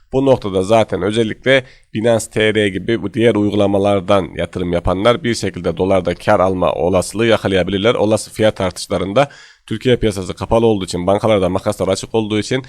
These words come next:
kripto piyasalarında işlem yapanlar bir şekilde kar alma olasılığı yapabilirler. Çünkü piyasa kapalıyken yükselir, piyasa açılışına kadar bir şekilde Merkez Bankası kendisini denkler ve fiyatları normal seviyeye çekmeye çalışır.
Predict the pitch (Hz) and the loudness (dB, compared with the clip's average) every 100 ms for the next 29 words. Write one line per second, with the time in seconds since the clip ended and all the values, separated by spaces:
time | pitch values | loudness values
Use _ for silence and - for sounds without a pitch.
0 | - - - 147 139 120 113 101 98 95 | -14 -14 -4 -4 -2 -2 0 0 0 -2
1 | 92 87 - 110 107 90 90 107 127 120 | -2 -4 -4 -4 -2 -2 -2 0 0 0
2 | 110 92 90 87 90 - 104 104 92 80 | -6 -6 -10 -8 -6 -2 0 0 0 0
3 | 98 95 92 98 107 107 101 92 107 104 | 0 -2 -2 -4 -2 -2 -2 -2 -2 2
4 | 131 - - - 135 113 - 113 117 104 | 2 0 -14 -6 -4 -4 -2 -2 -2 -6
5 | 101 104 98 87 95 104 113 123 120 110 | -2 -2 -2 -4 -4 -6 -4 -6 -2 -2
6 | 107 - 104 104 - 107 113 98 113 123 | -2 -4 -4 -6 -6 -4 -4 -2 -2 -2
7 | - - - 135 120 98 87 85 92 90 | -8 -20 -6 -4 -2 -2 -2 -2 -2 0
8 | 113 104 101 92 87 - 85 - - - | -2 -2 -4 -4 -6 -4 -6 -6 -16 -20
9 | - _ - 107 101 95 80 87 107 - | -20 _ 2 2 2 -6 -4 0 -2 0
10 | 123 120 110 95 65 - 110 107 - 92 | 0 2 2 2 0 -4 -2 -2 0 -4
11 | 87 101 110 113 - 87 85 85 107 107 | 0 0 2 0 0 -2 -2 -2 -2 -4
12 | 104 113 113 113 110 90 | -2 -2 0 0 0 -4